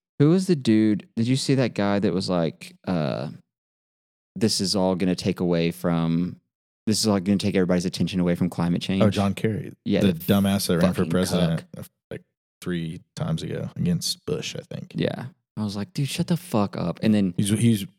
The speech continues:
Speaker 2: bleeding for Putin. I was like, "That's n-, his least of his worries."
Speaker 1: Yeah, seriously.
Speaker 2: He doesn't give a fuck about <laughs> climate
Speaker 1: Yeah,
Speaker 2: change.
Speaker 1: dude, yeah, fuck. Anyways. Um, and then that chick, I can't remember what her name is.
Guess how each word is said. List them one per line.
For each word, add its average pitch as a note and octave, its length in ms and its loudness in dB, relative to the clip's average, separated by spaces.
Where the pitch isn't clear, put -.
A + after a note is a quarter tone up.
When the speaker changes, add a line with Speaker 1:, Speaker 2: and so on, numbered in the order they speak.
Speaker 2:
bleeding G#2+ 240 4
for - 160 -2
Putin. F2+ 480 2
I F2 40 2
was F2 100 0
like, F2 220 0
"That's G2 280 2
n-, G2 120 4
his F2 260 -2
least F2+ 420 0
of D#2+ 100 -4
his E2 200 -2
worries." E2 580 -2
Speaker 1:
Yeah, F2 300 -2
seriously. C#2+ 800 -6
Speaker 2:
He G2 80 2
doesn't F#2+ 220 2
give F2 160 0
a F2+ 80 2
fuck - 420 -2
about F2 300 -4
<laughs> - 0 -
climate - 380 2
Speaker 1:
Yeah, F#2+ 280 4
Speaker 2:
change. F2 300 -6
Speaker 1:
dude, - 60 -12
yeah, E2+ 140 2
fuck. F#2 200 -2
Anyways. D#2 460 0
Um, F#2 540 0
and G#2+ 160 4
then F#2 520 -2
that - 400 -2
chick, F2+ 380 0
I E2+ 80 -6
can't G2 180 -2
remember F#2 180 2
what E2+ 100 -2
her E2 120 0
name E2+ 240 0
is. E2+ 480 -2